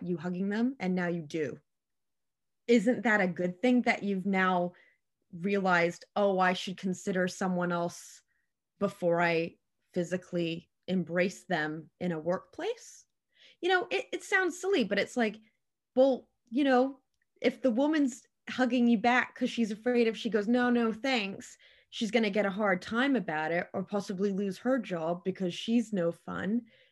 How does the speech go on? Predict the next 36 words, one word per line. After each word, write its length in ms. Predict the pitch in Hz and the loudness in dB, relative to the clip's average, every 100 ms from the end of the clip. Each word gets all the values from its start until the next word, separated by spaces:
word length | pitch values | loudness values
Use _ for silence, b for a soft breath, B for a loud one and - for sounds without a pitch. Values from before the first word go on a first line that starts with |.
| - | -6
which 200 | 185 - | -6 -4
has 300 | 214 240 - | -2 -2 -2
happened, 640 | 160 151 - 160 214 254 | -10 -10 -6 -2 0 0
especially 640 | 226 175 - 196 - 202 190 | -2 -6 -6 -6 -6 -4 -4
if 200 | 190 - | -6 -4
there's 240 | 190 175 | -4 -2
different 300 | 190 185 190 | -6 -8 -8
hierarchies 540 | 170 175 170 170 175 165 | -6 -2 -4 -6 -10 -12
at 100 | 160 | -8
work. 560 | 208 190 196 277 - b b b b b b _ 196 | -4 -2 -2 -6 -10 b b b b b b _ -2
Uh, 320 | 214 214 202 - | 0 2 0 -2
and 160 | 202 208 | -2 2
now 180 | 226 226 | 4 4
you're 280 | 196 226 | 2 2
just 300 | 226 214 214 | 2 -2 -8
starting 400 | - 196 202 196 | -6 -4 -2 -2
to 280 | 190 202 185 185 | -2 0 0 -2
join 240 | - 208 208 | -4 -2 -2
the 60 | |
party, 380 | 185 214 220 214 | -4 -4 -2 -2
essentially, 480 | 180 - 170 - 185 | -2 -4 -6 -4 -6
of 80 | 175 | -2
being 180 | 185 175 | -2 -2
like, 200 | 170 - | -4 -4
"Ooh, 300 | 185 208 151 | -6 -6 -4
maybe 260 | 170 185 175 | -2 0 0
I'll 100 | 175 | 0
get 160 | 180 165 | -4 -8
in 60 | |
trouble 380 | 170 208 196 151 | -6 -6 -4 -6
'cause 140 | 180 165 | -8 -10
I 60 | |
hugged 240 | 147 196 190 | -6 -6 -6
someone 240 | 185 165 | -8 -8
I 80 | 156 | -8
shouldn't." 500 | 147 240 208 185 233 | -6 -4 -2 -4 -6